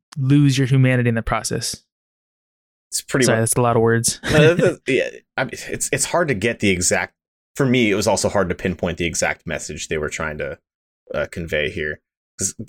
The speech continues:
Speaker 2: part of it was talking about taking the good with the bad of being human, but
Speaker 1: Mm-hmm.
Speaker 2: also it seemed like they were trying to comment on, you know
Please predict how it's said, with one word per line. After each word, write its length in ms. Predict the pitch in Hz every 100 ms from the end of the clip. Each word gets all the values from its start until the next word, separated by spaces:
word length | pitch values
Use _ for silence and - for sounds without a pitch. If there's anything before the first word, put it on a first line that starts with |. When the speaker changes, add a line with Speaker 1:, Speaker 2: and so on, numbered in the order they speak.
| 98
Speaker 2:
part 160 | - 127
of 80 | 123
it 60 | 101
was 100 | -
talking 420 | 107 101 110 98
about 480 | 85 90 90 - _ _ _ _ _
taking 220 | - 104 98
the 60 |
good 160 | 90 95
with 100 | 98
the 60 |
bad 200 | 95 92
of 120 | 95 -
being 420 | 92 92 101 113 _ -
human, 440 | - 95 80 82 - _ _ _ _ _ -
but 140 | 113 101
Speaker 1:
Mm-hmm. 80 |
Speaker 2:
also 320 | 143 131 123 104
it 60 | -
seemed 200 | 113 107
like 140 | 101
they 80 | 107
were 240 | 95 87 -
trying 340 | - 98 95 92
to 60 | 92
comment 440 | 104 95 92 87
on, 340 | 90 90 87 95
you 100 | 92
know 280 | 85 85